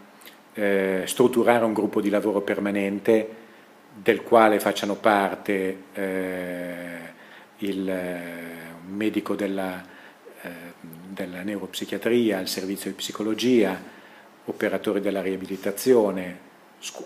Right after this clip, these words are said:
eh, servizi sociali e scuola. Eh, quello dovrebbe essere, secondo la, secondo la Regione, il,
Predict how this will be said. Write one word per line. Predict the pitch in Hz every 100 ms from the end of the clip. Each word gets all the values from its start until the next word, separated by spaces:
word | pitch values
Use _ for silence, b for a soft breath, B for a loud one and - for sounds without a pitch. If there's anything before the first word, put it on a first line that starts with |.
| 113
eh, | 101 98 95 95 92 90
servizi | - 113 110 107
sociali | 110 123 - 110 92 90 95 92 B B -
e | 101
scuola. | - 98 82 87 82 - - - - - - B B B B B - -
Eh, | - 101 101 98 98 95 95 92 92 90 92 - - - - - - - - - - - - - - - - - - -
quello | - 139 156
dovrebbe | 120 101 104 107
essere, | 113 - 98
secondo | - - 123 120 101 95 92 92
la, | 90 87 87
secondo | - - 107 101 92
la | 92
Regione, | 92 120 98 98 131
il, | 101 92